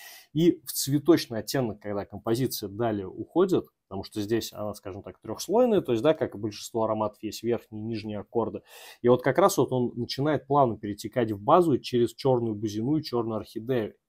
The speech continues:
Добавляет такой некой сладости, но в то же время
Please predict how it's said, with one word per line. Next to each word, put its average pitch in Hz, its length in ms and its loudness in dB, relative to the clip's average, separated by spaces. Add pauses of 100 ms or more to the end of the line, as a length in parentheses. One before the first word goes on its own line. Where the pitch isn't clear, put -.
(180)
Добавляет 120 600 0
такой 135 280 -4
некой 117 340 -4
сладости, 156 840 0 (720)
но 113 100 -2
в - 80 -6
то 156 160 4
же 156 140 4
время 143 480 4